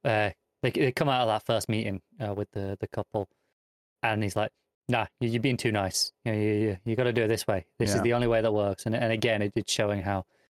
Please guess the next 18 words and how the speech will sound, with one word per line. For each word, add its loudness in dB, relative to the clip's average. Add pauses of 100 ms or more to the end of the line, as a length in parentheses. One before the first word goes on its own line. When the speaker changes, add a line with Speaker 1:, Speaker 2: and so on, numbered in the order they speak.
(600)
Speaker 1:
y-, -4
y-, 0 (180)
how, 0
how 0
the 0
system 0
is, -2
you 0
know, 2
in 0
place -2
already, 0
and, -4
and -4 (640)
where 2
those 0
problems -2
are. -2